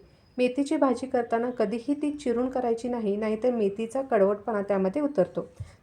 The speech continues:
तर अशा प्रकारे हे व्यवस्थित भाजून झाल्यावर हे आपण काढून घेऊ. गॅसवर परत कढई ठेवू गरम करण्यासाठी, तोपर्यंत आपण एक मिश्रण तयार करून घेऊ. त्यासाठी इथे मी मिक्सरचं छोटं भांडं घेतलेलं आहे, त्याच्यामध्ये अर्धी छोटी वाटी भाजलेल्या शेंगदाण्याचं कूट आहे.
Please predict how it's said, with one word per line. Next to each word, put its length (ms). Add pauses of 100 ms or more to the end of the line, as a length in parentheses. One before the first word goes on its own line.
तर 80
अशा 240
प्रकारे 380
हे 160
व्यवस्थित 400
भाजून 360
झाल्यावर 280
हे 100
आपण 220
काढून 340
घेऊ. 240 (540)
गॅसवर 480
परत 280 (120)
कढई 220
ठेवू 220
गरम 220
करण्यासाठी, 480
तोपर्यंत 460
आपण 300
एक 240
मिश्रण 380
तयार 180
करून 280
घेऊ. 120
त्यासाठी 440
इथे 200
मी 200 (340)
मिक्सरचं 420
छोटं 300
भांडं 240
घेतलेलं 340
आहे, 220 (360)
त्याच्यामध्ये 440
अर्धी 380
छोटी 320
वाटी 340 (220)
भाजलेल्या 500
शेंगदाण्याचं 600
कूट 260
आहे. 180